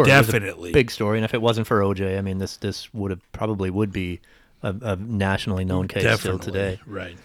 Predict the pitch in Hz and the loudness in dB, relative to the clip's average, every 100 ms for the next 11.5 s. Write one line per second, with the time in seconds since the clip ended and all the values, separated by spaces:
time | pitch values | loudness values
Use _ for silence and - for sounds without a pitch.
0 | - - 113 92 92 101 - 127 113 - | -20 -8 -2 0 0 -4 0 2 2 6
1 | 131 117 117 117 113 104 98 - - _ | 8 8 6 8 8 8 4 -2 -14 _
2 | - 110 131 110 110 113 127 120 117 - | -4 -2 2 2 2 2 2 4 2 2
3 | 113 107 107 104 - 113 - 131 104 92 | 0 2 0 -2 -2 -2 -2 -2 0 0
4 | - 95 92 90 92 - 92 101 92 98 | 0 0 0 -2 -4 -6 -6 -6 -6 -6
5 | 90 92 95 - - 101 95 98 135 113 | -6 -8 -10 -14 -4 -4 -2 0 2 4
6 | 117 151 135 147 127 123 143 131 110 98 | 6 6 6 4 4 2 2 0 0 2
7 | 311 151 160 160 196 120 131 127 - 143 | 2 2 2 0 2 2 2 2 2 2
8 | 131 - 123 110 107 123 98 90 87 180 | 2 0 0 -2 -2 -4 -4 -4 -4 0
9 | 180 117 113 120 110 98 104 101 101 95 | 2 2 2 2 2 0 0 0 -2 -4
10 | 104 95 98 101 95 123 90 107 104 117 | -6 -6 -8 -8 0 2 2 -4 -6 -4
11 | 95 95 101 107 | -4 -4 -2 -2